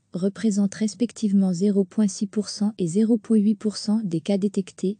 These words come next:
alors que les autres tranches d'âge, classées par décennie, oscillent entre huit et dix-huit pour cent. En France, et dans les autres pays, ces statistiques sont équivalentes concernant les plus jeunes. Un ouf de soulagement, les enfants étant particulièrement sensibles au virus grippaux,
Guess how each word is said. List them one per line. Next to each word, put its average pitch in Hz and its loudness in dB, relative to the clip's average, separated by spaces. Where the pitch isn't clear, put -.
alors 196 2
que 196 0
les 170 0
autres 208 -2
tranches 196 -2
d'âge, 185 -4
classées 208 -2
par 202 -2
décennie, 170 -2
oscillent 196 2
entre 185 -2
huit 202 -2
et 226 4
dix-huit 220 2
pour 202 -4
cent. 202 -4
En 190 0
France, 202 -2
et 190 2
dans 185 2
les 175 2
autres 220 0
pays, 190 0
ces - -4
statistiques 220 -4
sont 190 -2
équivalentes 202 0
concernant 208 2
les 196 4
plus 202 -4
jeunes. 160 -2
Un 180 2
ouf 214 0
de 185 0
soulagement, 190 0
les 180 0
enfants 208 2
étant 202 2
particulièrement 208 0
sensibles 202 -2
au 175 4
virus 185 0
grippaux, 196 -2